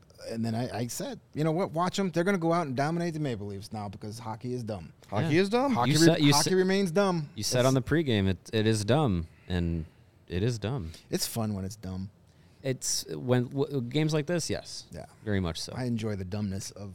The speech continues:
Speaker 1: and randomness of hockey.
Speaker 3: <laughs>
Speaker 2: Yes, definitely.
Speaker 3: Should make a T-shirt about that.
Speaker 1: <laughs> Dumb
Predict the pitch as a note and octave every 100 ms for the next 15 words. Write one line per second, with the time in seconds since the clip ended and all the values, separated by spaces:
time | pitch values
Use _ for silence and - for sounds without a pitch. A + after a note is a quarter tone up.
0 | - _ - A2 G#2 A#2 A2+ G#2 G#2 G2+
1 | - - A2 A2 A#2+ - A#2+ A#2 - G2
2 | - - - A2 F#2+ G2+ E2 E2 D#3 A#2
3 | - A2+ F#2+ F2 D#2+ - - - - -
4 | - - - D3+ D3 - G3 C4+ D#3 G3